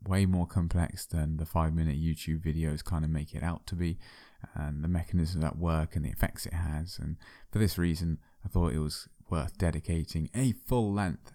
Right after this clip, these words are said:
episode to this. Um, I'm gonna make a kind of shortened, condensed version that may or may not be out,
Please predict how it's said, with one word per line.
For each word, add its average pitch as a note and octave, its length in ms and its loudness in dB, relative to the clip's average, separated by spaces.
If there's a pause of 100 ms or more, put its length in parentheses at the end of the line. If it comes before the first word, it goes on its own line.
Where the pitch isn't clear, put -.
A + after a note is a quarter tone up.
(120)
episode - 440 -6 (160)
to - 120 -10
this. - 460 -12
Um, D#2+ 320 -4 (320)
I'm G2 160 6
gonna F#2 140 4
make F2 240 2
a - 40 -6
kind D#2 200 0
of D2+ 80 -6
shortened, D#2+ 580 -2
condensed E2+ 460 -2
version D#2+ 580 -2
that - 460 -12
may E2+ 260 -2
or E2 100 -2
may D#2+ 160 0
not D#2+ 200 -2
be D#2+ 160 0
out, D#2+ 220 0